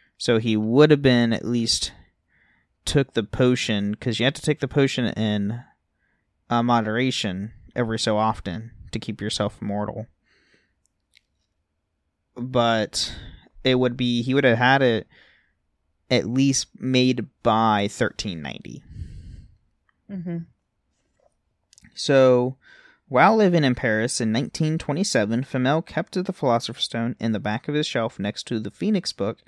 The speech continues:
Speaker 1: in a glass dome where he could have been seen to meet Jacob Kowalski, which is the Muggle from the Fantastic Beasts series,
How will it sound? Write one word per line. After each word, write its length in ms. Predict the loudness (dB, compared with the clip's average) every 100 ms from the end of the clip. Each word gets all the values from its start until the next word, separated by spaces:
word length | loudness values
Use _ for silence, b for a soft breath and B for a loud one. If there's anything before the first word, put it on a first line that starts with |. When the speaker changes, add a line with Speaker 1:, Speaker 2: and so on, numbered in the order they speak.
| B B B -2
Speaker 1:
in 120 | -2
a 60 |
glass 420 | 0 0 0 -2 -2
dome 420 | 0 2 2 0
where 140 | -4
he 220 | -4 -4
could 160 | -2 -4
have 80 | -2
been 140 | -2
seen 340 | 0 0 0 -2
to 120 | -2
meet 260 | -4 -4 -4
Jacob 380 | -4 -2 -6
Kowalski, 800 | -4 -2 0 -2 -4 -8 -10 -14 -16 B B B
which 260 | 0 0 0
is 280 | 2 2 2
the 120 | 0
Muggle 580 | 2 2 2 0 -2 -4 -10 _ _ _ _
from 300 | -2 0 0
the 80 | -2
Fantastic 600 | -2 -2 -2 -4 -6 -8
Beasts 260 | -6 -4 -4
series, 480 | -4 -8 -10 -12